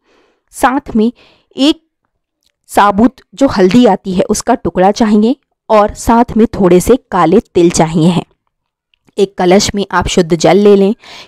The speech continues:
इसमें पाँच पीपल के पत्ते डाल लें और आप साथ में हल्दी का टुकड़ा, हल्दी की यानी गांठ डाल लें साबुत वाली और थोड़े से काले तिल डाल लें। यदि आपको बार बार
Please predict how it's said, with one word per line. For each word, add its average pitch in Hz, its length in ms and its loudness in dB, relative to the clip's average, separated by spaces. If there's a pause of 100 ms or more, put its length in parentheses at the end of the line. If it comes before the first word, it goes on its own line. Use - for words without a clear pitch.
इसमें 311 260 -4
पाँच 220 320 -2
पीपल 208 340 -4
के 220 120 0
पत्ते - 360 -4
डाल 196 200 4
लें 190 220 0 (420)
और 202 360 2 (760)
आप 180 200 0
साथ 175 340 -2
में 185 140 -2
हल्दी 175 300 -2
का 160 160 -6
टुकड़ा, 208 340 0
हल्दी 180 280 0
की - 140 -6
यानी 165 200 0
गांठ 165 360 -2
डाल 208 160 2
लें 208 180 2
साबुत 180 400 0
वाली 185 280 0 (400)
और 285 160 -4
थोड़े 196 240 4
से 269 160 -2
काले 175 320 -2
तिल 165 260 -2
डाल 156 180 0
लें। 165 200 -4 (920)
यदि 214 320 0
आपको 202 500 -2 (240)
बार 214 240 0
बार 196 300 2